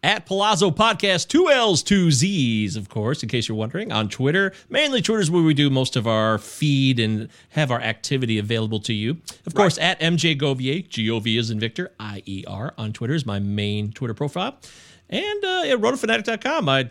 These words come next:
Speaker 1: do a lot of fun work there, too. So you can find us over there at roto underscore fanatic.
Speaker 2: Beautiful. Um, to give me a quick, uh, quick background. I don't know a ton about how you got in the industry, how long you've been around, how'd you start, uh,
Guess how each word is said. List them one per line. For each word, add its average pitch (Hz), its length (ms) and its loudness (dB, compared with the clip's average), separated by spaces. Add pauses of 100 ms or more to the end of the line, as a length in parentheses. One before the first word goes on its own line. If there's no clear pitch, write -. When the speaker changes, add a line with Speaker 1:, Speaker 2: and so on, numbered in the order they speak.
(140)
Speaker 1:
do 143 160 -2
a - 20 -2
lot 143 140 2
of 143 100 0
fun 160 220 -2
work 147 200 -2
there, 160 140 0
too. 135 220 -2
So 110 220 0
you 113 140 0
can 117 120 -2
find 117 200 0
us 113 100 -6
over 113 120 -2
there 120 120 2
at 107 60 -6
roto 120 180 0 (260)
underscore 113 580 0 (580)
fanatic. 110 680 -6 (340)
Speaker 2:
Beautiful. 180 500 0
Um, 202 420 8 (200)
to - 60 -16
give 403 100 8
me 392 60 10
a 339 60 8
quick, 311 320 4
uh, 254 180 8
quick 302 280 0
background. 165 440 4
I 214 60 2
don't 285 140 -4
know 277 160 2
a 220 60 2
ton 240 280 2
about 185 260 4
how 175 140 6
you 180 160 0
got 180 160 4
in 165 60 -8
the 175 60 -2
industry, 190 300 -2
how 180 140 4
long 185 220 4
you've 170 100 -2
been 180 120 0
around, 180 320 6
how'd 170 260 6
you 180 60 -2
start, 180 540 4
uh, 165 300 8